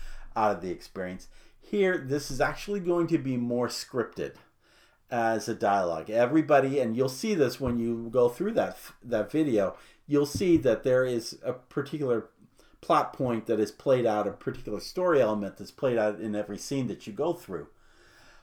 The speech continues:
Uh, the other thing that's very cool about these boats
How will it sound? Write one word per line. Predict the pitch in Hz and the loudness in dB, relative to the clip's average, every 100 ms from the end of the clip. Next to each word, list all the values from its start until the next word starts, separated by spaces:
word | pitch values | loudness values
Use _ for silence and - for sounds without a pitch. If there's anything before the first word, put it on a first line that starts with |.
| _ - | _ 4
Uh, | 143 - | 4 6
the | 156 165 - | 4 2 2
other | 269 320 349 | 2 4 2
thing | - 196 165 | 6 4 6
that's | 143 131 | 2 0
very | 117 98 110 127 208 226 | -4 -4 -2 2 2 0
cool | - 294 117 95 117 _ _ | 0 2 2 0 -4 _ _
about | 117 143 147 | 0 2 2
these | 214 190 | 0 -6
boats | - - 123 101 - - - | -2 6 6 6 2 -4 -10